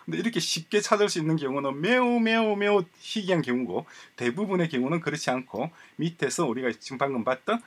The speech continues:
이 그레디언트라는 메커니즘을 이용해서 점점, 점점 전체 값을 제로로 향해서 나아가는 그러한 메커니즘을 쓸 수가 있다는 겁니다.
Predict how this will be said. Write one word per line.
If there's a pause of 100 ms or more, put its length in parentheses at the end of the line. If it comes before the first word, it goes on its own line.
(140)
이
그레디언트라는 (100)
메커니즘을
이용해서 (260)
점점,
점점 (220)
전체 (180)
값을
제로로
향해서
나아가는 (120)
그러한
메커니즘을
쓸
수가
있다는
겁니다.